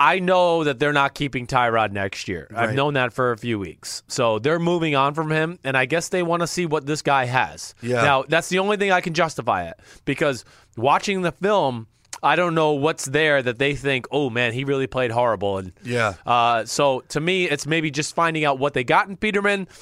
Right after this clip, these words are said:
Speaker 1: so then they can figure out what they wanna do in the offseason
Speaker 2: For
Speaker 1: at the
Speaker 2: me,
Speaker 1: quarterback
Speaker 2: I
Speaker 1: position.
Speaker 2: feel like the Bills are, like,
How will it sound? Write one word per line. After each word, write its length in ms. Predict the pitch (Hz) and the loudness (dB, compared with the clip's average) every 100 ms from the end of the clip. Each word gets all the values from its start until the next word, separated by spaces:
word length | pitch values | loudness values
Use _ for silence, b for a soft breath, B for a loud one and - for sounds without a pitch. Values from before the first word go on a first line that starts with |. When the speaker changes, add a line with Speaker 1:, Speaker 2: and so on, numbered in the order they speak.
| B | B
Speaker 1:
so 160 | - | -2
then 180 | 160 170 | 0 2
they 120 | 165 | 0
can 140 | 160 147 | -2 -4
figure 260 | 170 151 | -2 2
out 140 | 151 127 | 0 2
what 240 | 139 156 | -2 0
they 100 | 165 | 0
wanna 220 | 147 143 | 0 0
do 480 | 135 123 131 123 120 B B B | 0 0 0 0 -2 B B B
in 140 | 135 | -2
the 100 | 135 120 | 0 2
offseason 540 | 117 - 123 104 110 | 0 0 -4 -2 -4
Speaker 2:
For 180 | 107 180 | -2 0
Speaker 1:
at 100 | 175 | 0
the 60 | 190 | -2
Speaker 2:
me, 40 | |
Speaker 1:
quarterback 280 | 131 110 104 | -2 0 2
Speaker 2:
I 100 | 151 | 2
Speaker 1:
position. 120 | - 196 | 0 -2
Speaker 2:
feel 80 | 208 | -2
like 200 | - - | -4 -6
the 100 | 151 | -6
Bills 640 | 110 135 131 135 139 - - _ - | -2 0 2 0 -2 -6 -10 _ -6
are, 240 | 117 123 123 | 0 2 2
like, 280 | 120 113 | 0 -2